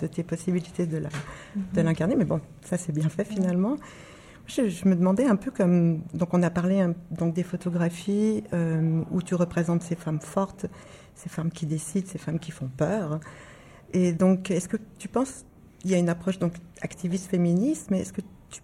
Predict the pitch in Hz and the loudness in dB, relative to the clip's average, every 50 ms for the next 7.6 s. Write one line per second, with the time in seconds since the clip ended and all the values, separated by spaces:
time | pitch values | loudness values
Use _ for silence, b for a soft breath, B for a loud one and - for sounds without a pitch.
0 | - - - - - - - - - 226 240 262 262 - - - 214 190 - - | -20 -20 -20 -20 -20 -20 -20 -8 -2 -2 -2 -2 -2 -6 -4 -2 -2 -2 -2 -2
1 | - 190 180 185 180 185 196 190 - - - - 233 233 240 240 233 - - - | -2 0 2 2 2 2 0 -2 -6 -8 -4 0 0 2 2 0 -2 -4 -2 0
2 | 185 180 180 185 185 185 - - 208 208 208 208 226 185 175 160 196 185 - - | 2 2 2 2 0 -2 -2 0 0 0 2 4 4 4 4 4 0 -4 -4 -4
3 | 180 170 180 180 185 180 - - 175 165 - - 170 165 - - - 208 208 202 | -4 -2 0 0 -2 -2 -4 -6 -8 -8 -8 -8 -10 -10 -4 -2 -2 0 2 2
4 | 202 196 - 196 190 185 196 202 196 180 180 - - 180 190 185 - - - 185 | 0 0 -2 -4 -2 -2 0 0 0 -2 -2 -2 0 0 0 -2 -2 -4 -4 0
5 | 180 208 220 220 - - 190 - - - - 170 180 175 170 175 202 262 277 202 | 0 0 0 0 -2 -2 -2 -2 -4 -4 -2 -2 0 0 -2 -2 -2 -4 -2 -4
6 | 170 170 - - 185 185 180 180 - 202 208 180 185 180 185 185 196 196 190 - | -4 -4 -2 2 2 2 4 4 4 2 4 4 4 4 4 4 4 2 0 -2
7 | 185 - - 180 175 180 180 - - 175 175 | -8 -8 -6 -4 -4 -4 -4 -2 -2 -2 0